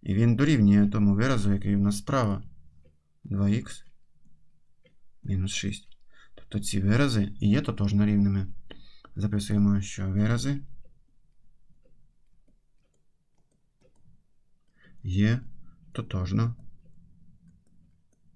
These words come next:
рівними.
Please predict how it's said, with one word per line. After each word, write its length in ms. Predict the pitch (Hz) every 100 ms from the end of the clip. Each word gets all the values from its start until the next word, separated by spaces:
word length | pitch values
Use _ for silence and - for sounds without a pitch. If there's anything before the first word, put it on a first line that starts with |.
| _ _ _ - - - - - - - - - - - - - -
рівними. 560 | 101 98 90 90 92